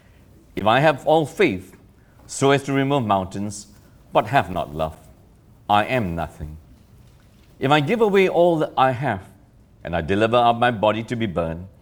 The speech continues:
but have not love, I gain nothing.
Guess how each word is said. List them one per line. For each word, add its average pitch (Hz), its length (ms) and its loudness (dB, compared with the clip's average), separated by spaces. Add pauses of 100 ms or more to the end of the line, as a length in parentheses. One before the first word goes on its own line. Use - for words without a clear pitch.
(340)
but 90 140 -2
have 98 260 -2
not 76 140 -6
love, 76 280 -8 (480)
I 107 140 2
gain 90 560 -4
nothing. 78 460 -12